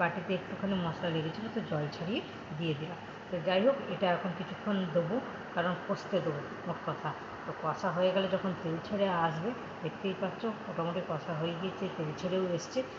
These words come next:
এবারে উপর থেকে তোমার চালটা কুড়ি মিনিট ভিজিয়ে রেখেছিলাম। এবার তোমরা নর্মাল রাইসও করতে পারো। তো আমি তোমার ভালো চালেই করেছি, যেতে, যে চালে মানে বিরিয়ানি হয় সেই চালেই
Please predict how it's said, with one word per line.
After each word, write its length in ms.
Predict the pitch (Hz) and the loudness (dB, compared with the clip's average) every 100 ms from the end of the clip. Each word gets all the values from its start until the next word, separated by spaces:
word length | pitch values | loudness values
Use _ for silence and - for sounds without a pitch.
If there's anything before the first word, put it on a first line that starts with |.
| - - | -10 -4
এবারে 200 | 160 175 220 | 0 2 2
উপর 140 | 175 - | 0 -4
থেকে 180 | 175 - 311 - - | -6 -6 -6 -8 -6
তোমার 200 | 180 196 254 - - | 0 0 0 -4 -2
চালটা 300 | 151 151 165 | 0 2 0
কুড়ি 160 | - 175 175 | -2 0 0
মিনিট 160 | 175 151 | 0 -2
ভিজিয়ে 260 | 139 151 180 175 | -2 0 0 0
রেখেছিলাম। 400 | 208 - 254 339 - - 208 | -2 0 0 0 -4 -6 0
এবার 140 | 226 220 | 0 0
তোমরা 180 | 226 247 | 2 4
নর্মাল 260 | 208 175 180 175 | 6 6 4 4
রাইসও 240 | 175 226 - | 4 2 0
করতে 240 | 190 - 190 | 0 0 2
পারো। 160 | 196 254 - - | 4 4 -2 -4
তো 60 | 220 196 | 4 4
আমি 140 | 180 254 - - | 6 2 0 -6
তোমার 200 | 190 185 165 147 | -2 0 0 2
ভালো 180 | 160 170 | 2 4
চালেই 220 | 180 185 185 | 4 2 2
করেছি, 280 | 175 165 202 170 | 2 0 -2 -2
যেতে, 260 | 160 - 180 175 160 | -2 0 0 2 0
যে 100 | 160 165 | -2 0
চালে 200 | 190 180 175 | 2 4 4
মানে 140 | 175 175 160 | 2 2 0
বিরিয়ানি 380 | 170 165 175 170 160 | 0 4 4 4 0
হয় 120 | 220 | 0
সেই 140 | - 156 | 0 0
চালেই 240 | 175 165 | 2 2